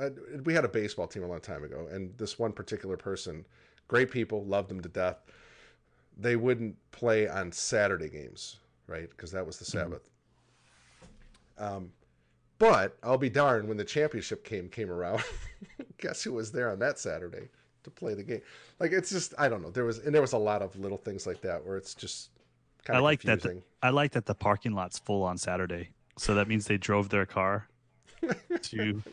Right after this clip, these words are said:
Speaker 1: That's right.
Speaker 2: to the service, which, you know, isn't that a work? Isn't that work? Like,
Speaker 1: Yeah.
Speaker 2: <laughs>
Speaker 1: Oh, man.
Speaker 2: I don't
Speaker 1: The
Speaker 2: know.
Speaker 1: Sabbath. That's, that's one of my favorite ones, the Sabbath. Like, if you really followed the Sabbath, no one can do it. You can't.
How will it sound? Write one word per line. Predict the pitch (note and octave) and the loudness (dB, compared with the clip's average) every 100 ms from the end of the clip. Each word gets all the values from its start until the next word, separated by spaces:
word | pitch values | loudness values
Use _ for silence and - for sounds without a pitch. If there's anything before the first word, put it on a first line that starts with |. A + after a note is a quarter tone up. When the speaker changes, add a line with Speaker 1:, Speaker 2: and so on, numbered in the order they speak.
| - C3+ | -16 -12
Speaker 1:
That's | C#3 - - | -12 -12 -14
right. | E3+ _ F#3 _ - - - - - _ | -14 _ -10 _ -4 0 0 0 -6 _
Speaker 2:
to | A#2+ | -2
the | G#2+ | -2
service, | - G#2+ A2+ B2 - - - - _ - B2 | 2 4 4 2 -2 -14 -20 -20 _ -4 0
which, | A2+ - G3 - | 0 -2 -6 -4
you | A2 | 2
know, | G2+ G2 - _ - | 2 2 -4 _ -2
isn't | G#2+ A2 | 0 4
that | A#2 A#2 | 4 4
a | |
work? | G#2 A2+ C#3+ G#2 | 2 0 0 -4
Isn't | G2+ | -2
that | A#2+ - | -2 2
work? | A2+ C#3+ G3 F3+ - | 0 0 -4 -12 -4
Like, | A2+ G2 - - - | 0 0 -2 -14 -4
Speaker 1:
Yeah. | A#2+ G2 - _ _ - - | -2 -2 -6 _ _ -20 -12
Speaker 2:
<laughs> | - - - - - - - - - | -10 -6 0 2 2 2 0 0 -2
Speaker 1:
Oh, | D#3 D3 C#3+ B2+ A#2+ G2+ G2+ - | -4 -4 -2 0 0 -2 -4 -10
man. | - - - - - | -12 -12 -12 -6 2
Speaker 2:
I | A#2 | 4
don't | G2+ | 4
Speaker 1:
The | F#2 | 2
Speaker 2:
know. | F#2 | 0
Speaker 1:
Sabbath. | F#2 F2+ - | 0 -2 0
That's, | B2 - | 0 0
that's | - D3 D3+ | 2 4 4
one | C3+ | 2
of | |
my | A#2 | 0
favorite | G#2+ F#2+ E2+ D#2+ | 0 -2 -2 -6
ones, | E2+ | -10
the | - | -12
Sabbath. | - - - - - | -10 -10 -10 -12 -14
Like, | - - G#2 | -14 -10 -8
if | G#2+ | -2
you | B2 | -2
really | G#2+ A2+ A2 | 2 2 2
followed | - G2+ G#2 F2 | 0 0 0 -6
the | |
Sabbath, | - F2+ F2+ F2+ - _ _ _ _ _ _ _ _ _ A2+ | -4 -2 -2 -4 -8 _ _ _ _ _ _ _ _ _ -4
no | A2+ | -2
one | G2 F2 | 0 -4
can | G2 | -10
do | E2 D2 | -10 -8
it. | |
You | A#2 | -8
can't. | A#2+ G#2+ D2+ | -6 -6 -8